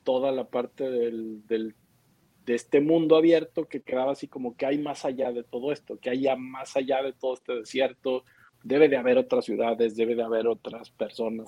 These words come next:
también tratando de sobrevivir, y el juego precisamente es lo, lo que nos pone, nos abre precisamente todo este mundo de Mad Max, este, y algo que no se esperaba, eran esos juegos que decías,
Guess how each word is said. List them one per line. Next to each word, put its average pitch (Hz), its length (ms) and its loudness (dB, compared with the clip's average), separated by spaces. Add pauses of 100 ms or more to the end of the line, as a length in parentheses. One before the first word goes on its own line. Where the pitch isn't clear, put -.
(140)
también 113 300 -6
tratando 117 420 -4
de 113 60 -8
sobrevivir, 113 440 2
y 120 140 2
el 117 100 6
juego 135 240 6
precisamente 127 640 2
es 127 60 2
lo, 123 140 0
lo 110 240 -4
que 113 80 -10
nos 110 140 -10
pone, 175 260 4
nos - 180 -4
abre 143 260 8
precisamente 135 800 -8
todo 131 160 -2
este - 180 -10
mundo 135 360 -6
de 123 80 2
Mad 120 180 -4
Max, 123 320 0 (600)
este, 110 1000 0
y 113 300 -4
algo 151 260 4
que 147 100 2
no 131 120 -2
se 160 80 0
esperaba, 127 360 4
eran 147 120 2
esos 139 240 -6
juegos 151 320 0
que 135 140 -2
decías, 139 440 0